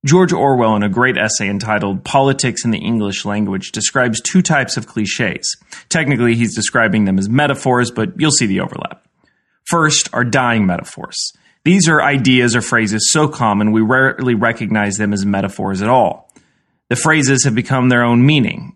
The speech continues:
The Chronicle of Higher Education lists three examples. "It isn't brain surgery." Anything described as being iconic, and anything on steroids.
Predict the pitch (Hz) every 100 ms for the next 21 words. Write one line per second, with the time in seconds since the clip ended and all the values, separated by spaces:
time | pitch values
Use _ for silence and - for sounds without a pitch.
0 | - - 123 - 156 151 131 113 127 117
1 | 113 101 131 120 - 107 104 - 113 101
2 | 104 120 95 92 - - _ - 165 160
3 | 117 135 135 - - - - - - _
4 | _ _ 143 160 147 151 127 - 127 123
5 | 117 120 113 110 - 107 107 - 147 117
6 | - - _ _ _ _ - 135 156 156
7 | 147 135 120 - 131 131 127 - 127 107
8 | - - - -